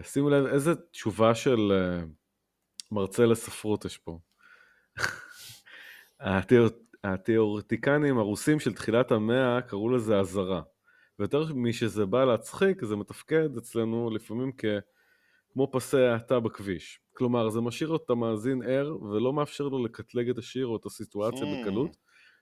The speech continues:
Speaker 1: ולחזור לנמנם. כן?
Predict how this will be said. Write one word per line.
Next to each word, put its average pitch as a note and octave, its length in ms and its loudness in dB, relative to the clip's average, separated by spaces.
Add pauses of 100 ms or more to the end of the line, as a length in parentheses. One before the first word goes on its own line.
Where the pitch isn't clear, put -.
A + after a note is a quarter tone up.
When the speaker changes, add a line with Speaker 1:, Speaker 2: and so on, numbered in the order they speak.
(120)
Speaker 1:
ולחזור A2 460 0
לנמנם. G#2 460 0 (1600)
כן? C3+ 220 -2